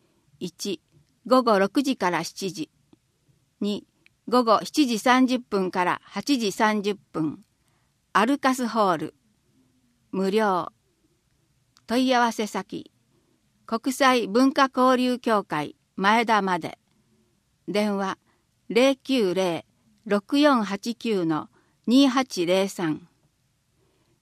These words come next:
イベントを終わります。次は募集です。英会話など。一、英会話、入門、初級、上級。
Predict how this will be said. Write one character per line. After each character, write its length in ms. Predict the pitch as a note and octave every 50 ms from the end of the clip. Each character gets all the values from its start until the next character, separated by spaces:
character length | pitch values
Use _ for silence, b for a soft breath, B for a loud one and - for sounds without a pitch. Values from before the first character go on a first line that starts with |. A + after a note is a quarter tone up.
| _ _ _
イ 120 | - G3 G3+
ベ 200 | G3+ C4 C#4 C#4
ン 60 | C4
ト 280 | - - B3 A#3+ A#3+ A#3+
を 60 | - -
終 60 | G3
わ 120 | G3+ F#3+
り 120 | F3+ F3+ F3+
ま 160 | F3 E3+ F3+
す。 220 | - - - _ _ _ _ _ _ _ _ _ _ _ _ _ _ _ _
次 260 | - G#3 G3 B3 C#4+
は 200 | C#4+ A#3 F#3+ - D#3
募 140 | F3 F3+
集 300 | F3+ - - A3 G#3+ G#3+
で 140 | G3 G3+ F3+
す。 300 | - - - - _ _ _ _ _ _ _ _ _ _ _ _ _ _ _ _ _ _ _ _ _ _ _ _ _ _ _ _ _
英 240 | - A3+ C4 C#4+ D4
会 340 | - - D4 C#4+ C4+ A#3 G3
話 140 | F3+ E3 D#3+
な 180 | E3+ F3+ F3
ど。 220 | E3 D#3+ D#3 C#3+ - _ _ _ _ _ _ _ _ _ _ _ _ _ _ _ _ _ _ _ _ _ _ _ _ _ _ _ _
一、 420 | - G3 G3 - - G#3+ G#3+ - - _ _ _ _ _ _ _ _ _
英 260 | - A3+ C4+ C#4 C#4
会 320 | - - C4+ B3+ A#3 G3+
話、 200 | F3 E3+ C#3+ - - _ _ _ _ _ _ _ _ _ _ _ _
入 280 | - G3+ A3 A#3+ A#3+ A#3
門、 400 | A3+ A3 G#3 G3+ G3+ G3 - - _ _ _
初 300 | - - - - A3 G#3+
級、 420 | G3+ - - A3+ G#3+ G#3 G3+ F3+ - _
上 320 | - F#3 F#3+ G3+ A3 A3+ G#3+
級。 400 | - _ - G3+ F3+ E3+ -